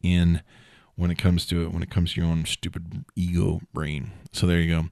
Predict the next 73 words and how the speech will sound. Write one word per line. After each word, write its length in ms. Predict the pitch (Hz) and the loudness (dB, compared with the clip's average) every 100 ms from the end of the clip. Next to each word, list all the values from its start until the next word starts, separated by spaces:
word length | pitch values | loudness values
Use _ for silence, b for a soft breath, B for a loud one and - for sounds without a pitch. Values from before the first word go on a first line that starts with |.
| B B B | B B B
So 140 | B 139 | B 6
I'd 80 | 143 | 8
highly 200 | 170 160 | 6 6
recommend 360 | 123 120 117 | 4 4 6
you 60 | 98 | 4
check 240 | - 101 | 4 4
that 180 | 98 90 | 4 4
out 120 | 90 | 4
as 120 | 87 | 2
well. 120 | 90 98 | 2 4
I 60 | |
should 140 | 156 - | 4 4
put 140 | 180 | 2
that 180 | 151 151 | 4 4
on 100 | 120 | 4
the 80 | 78 | 4
Best 300 | 85 85 - | 2 0 -2
Buy 300 | 73 76 65 | -2 -2 -4
list 320 | - 85 - - | 0 0 0 -6
for 160 | 90 | -8
two 200 | - 87 | -4 -4
thousand 220 | 80 78 | -4 -4
nineteen. 500 | 80 69 - 87 73 - - | -6 -8 -4 -4 -4 -12 -12
That's 160 | 110 | -4
a 40 | 127 | 0
good 140 | 95 | 2
idea. 300 | 80 80 92 - B B B | 2 2 -2 -4 B B B
Anyway, 260 | 165 180 160 | 6 10 10
guys, 140 | 139 | 8
thanks 200 | - 185 | 4 2
for 80 | - | 2
tuning 260 | - 139 123 | 2 4 4
in. 140 | 123 | 4
We 60 | 110 | 2
certainly 280 | - 117 | 2 2
appreciate 460 | 107 - 101 - 113 | 0 4 4 4 4
you 40 | |
guys. 400 | 98 98 98 92 | 6 8 8 8
We'll 80 | 92 | 6
see 220 | 82 - | 2 6
you 120 | 98 90 | 8 8
tomorrow 460 | - 95 92 92 | 6 6 8 8
with 160 | 90 85 | 6 4
some 160 | - | 4
of 60 | 92 | 4
the 60 | 85 | 6
newest 380 | 87 87 - - | 6 6 2 -2
and 220 | 82 85 | 2 4
latest 300 | 95 98 - | 4 2 2
tech 160 | 104 | 2
news 300 | 98 98 95 | 6 8 8
and 80 | 90 | 4
some 160 | - 87 | 2 2
of 60 | |
my 120 | 90 87 | 4 4
stories. 480 | - 113 147 143 - B B B B | 4 6 8 6 2 B B B B
And, 300 | 113 123 120 | 10 12 12
uh, 120 | 117 | 10
be 120 | 113 139 | 10 8
sure 200 | - 196 | 8 4
to 60 | |
refer 240 | 143 - 160 | 4 2 4
the 80 | |
show 180 | 127 135 | 6 4
to 60 | 135 | 4
your 100 | 110 | 2
friends, 520 | - 101 127 127 80 | 0 2 2 2 2
neighbors, 320 | 90 95 95 | 2 4 4
relatives. 760 | 85 98 131 101 92 76 - - | 2 2 2 2 0 0 -2 -2
Tell 220 | - 92 | 2 4
them 120 | 101 | 4
it's, 200 | 90 - | 2 0
uh, 340 | 90 87 76 | -2 -2 -4